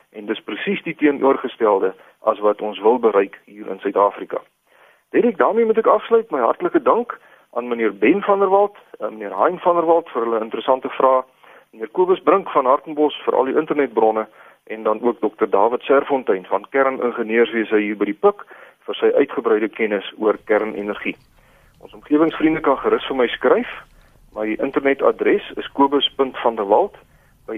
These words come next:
N W U punt A C, ehm, punt Z A, of ek is by die fakulteit Natuurwetenskappe,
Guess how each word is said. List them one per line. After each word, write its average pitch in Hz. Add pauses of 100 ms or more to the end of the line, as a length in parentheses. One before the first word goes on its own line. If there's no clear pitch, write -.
N 127
W 110
U 143 (500)
punt 107
A 127
C, -
ehm, 104 (220)
punt -
Z 143
A, 190 (400)
of 156
ek -
is 117
by 113
die 113
fakulteit 113
Natuurwetenskappe, 151